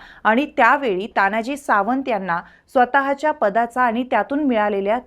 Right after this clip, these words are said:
ताकदीचा गैरवापर केल्याने झालेला आरोप, या गोष्टीवरून तानाजी सावंत यांना मंत्रिपद देणं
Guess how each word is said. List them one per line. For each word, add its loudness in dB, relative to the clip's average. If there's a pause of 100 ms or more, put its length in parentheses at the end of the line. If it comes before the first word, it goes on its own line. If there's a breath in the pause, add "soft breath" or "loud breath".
ताकदीचा -2 (100)
गैरवापर 2 (140)
केल्याने 0
झालेला 2 (140)
आरोप, 4 (280 loud breath)
या 8
गोष्टीवरून 6
तानाजी 6
सावंत 4
यांना 4
मंत्रिपद 2
देणं 2